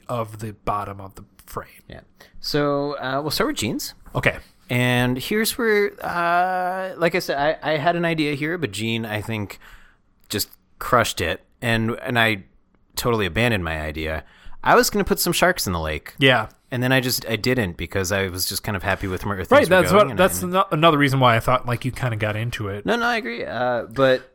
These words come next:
Speaker 1: You were,
Speaker 2: Gene
Speaker 1: uh, you were camping, basically, at that point, 'cause you were so intense.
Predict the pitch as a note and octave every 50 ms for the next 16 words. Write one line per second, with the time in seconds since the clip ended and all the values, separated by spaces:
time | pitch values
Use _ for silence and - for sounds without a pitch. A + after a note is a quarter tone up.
0 | _ - C3 B2+ B2 B2 A#2+ A#2 A#2 A#2 B2 A#3 A3+ E3 - C3+ B2+ B2 A#2+ A#2+
1 | B2 A#2 - C#3 C3+ C#3 C#3 B2 - - - C#3+ - F3 - F#2+ F#2 G2 G#2 G#2+
2 | G2+ - - - - G2 F#2+ F#2 - G2+ F#2+ - - - - - A#2 B2 A#2 A#2
3 | A2+ A2+ - - D3 B2+ A#2 A2 A2 - - - F#3 D3 - - - - - -
4 | - -